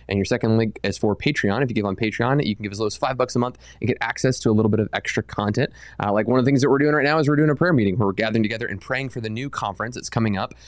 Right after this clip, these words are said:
uh, September fourteenth through the sixteenth. It's the Prophecy and Hearing God Conference. And it's gonna be held at Oklahoma City, uh, there at Bridgeway Church, Michael Roundtree's church. We have,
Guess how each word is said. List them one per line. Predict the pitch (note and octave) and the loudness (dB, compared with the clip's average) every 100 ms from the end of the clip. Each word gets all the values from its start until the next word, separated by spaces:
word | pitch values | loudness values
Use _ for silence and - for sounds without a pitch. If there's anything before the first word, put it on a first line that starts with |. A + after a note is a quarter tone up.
| - - | -8 -4
uh, | G2+ | -2
September | - - B2+ A2+ | -2 0 2 0
fourteenth | - E3 - D3+ C3+ - | 2 0 2 0 -2 0
through | C3+ C3+ B2 | 2 4 4
the | A2+ | 2
sixteenth. | - D#3+ - - G2 G#2+ | 0 -2 -2 -2 0 0
It's | A2+ - | 0 -2
the | A2+ | -2
Prophecy | G2+ - C3+ D3 C3+ C#3 - | -2 -2 -2 -2 0 2 2
and | G#2 | -2
Hearing | - C3+ C#3 C3 C3 | 0 2 4 2 0
God | A2+ A2+ G#2+ | 0 0 -2
Conference. | - C#3 A2 F#2+ C#3+ - - - - | -2 -2 0 -2 -4 -10 -16 -10 -4
And | |
it's | G#2+ | 0
gonna | A#2 A2 | 2 2
be | |
held | - A#2+ A#2+ | 2 2 2
at | F#2+ - | 0 2
Oklahoma | D3 D3+ C3 C#3 A#2+ | 2 4 6 4 4
City, | - B2 A2+ - - - | 2 2 2 -4 -12 -4
uh, | G#2 G2 F2 | -2 0 2
there | A2 G#2+ | 2 2
at | A2 - | -2 0
Bridgeway | B2 B2+ A#2 A#2 G#2 | 2 4 4 2 2
Church, | A2 - | -2 0
Michael | G#2+ G#2 | 0 0
Roundtree's | G2+ A2 A#2+ - G2+ F#2+ | 0 0 0 0 -2 -2
church. | - G2 F2 - | -2 -2 -2 -2
We | A2 | -4
have, | A2 A#2 B2+ | 0 -2 -2